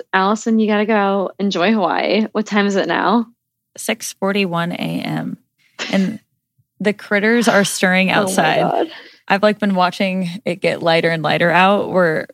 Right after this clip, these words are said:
Speaker 2: so I'm on this farm. It's a coconut farm. And there's, like, roosters outside. And I definitely, when I envisioned me recording in Hawaii, I was like, "It's gonna be so cute. There's gonna be all these nature sounds."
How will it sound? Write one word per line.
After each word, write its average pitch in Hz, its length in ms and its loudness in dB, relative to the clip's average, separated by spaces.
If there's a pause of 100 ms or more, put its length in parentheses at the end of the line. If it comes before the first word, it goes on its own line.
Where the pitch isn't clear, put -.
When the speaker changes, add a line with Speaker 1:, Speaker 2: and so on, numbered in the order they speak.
(340)
Speaker 2:
so 196 200 2
I'm 190 160 2
on 214 120 4
this 214 160 -2
farm. 151 400 -2
It's - 160 -6
a 165 40 -10
coconut - 420 -4
farm. 214 400 0 (400)
And 180 120 -2
there's, 170 160 -4
like, 170 120 -4 (120)
roosters 220 520 0
outside. 196 880 2 (420)
And 190 100 2
I 185 80 4
definitely, 190 600 0 (380)
when 202 100 2
I 180 120 2
envisioned 175 460 0
me 180 100 0
recording 170 320 -2
in 175 100 -2
Hawaii, 156 220 0
I - 20 0
was 170 100 -4
like, - 80 -12
"It's - 100 -16
gonna 247 140 2
be 247 80 4
so 214 320 0
cute. 190 420 -4
There's - 120 -6
gonna 185 140 -4
be 180 80 -4
all - 120 -2
these 190 240 -4
nature 165 320 -4
sounds." 190 640 -2